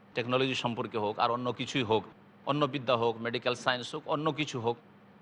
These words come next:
আপনি না জানা থাকলে জিজ্ঞেস করেন। প্রশ্ন ভাইয়ের আর একটি ছিল যে দুনিয়ার শিক্ষার ক্ষেত্রে তাহলে কি কোনো অমুসলিম শিক্ষকের কাছে শিক্ষা নিতে পারবো? হ্যাঁ, অমুসলিমের কাছে শিক্ষা নিতে পারবেন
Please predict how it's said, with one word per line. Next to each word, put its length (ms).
আপনি 380
না 220
জানা 220
থাকলে 260
জিজ্ঞেস 340
করেন। 260
প্রশ্ন 500
ভাইয়ের 240
আর 140
একটি 200
ছিল 340
যে 140
দুনিয়ার 440
শিক্ষার 440
ক্ষেত্রে 600
তাহলে 360
কি 440
কোনো 240
অমুসলিম 520
শিক্ষকের 460
কাছে 220
শিক্ষা 320
নিতে 200
পারবো? 460
হ্যাঁ, 180
অমুসলিমের 680
কাছে 360
শিক্ষা 320
নিতে 220
পারবেন 560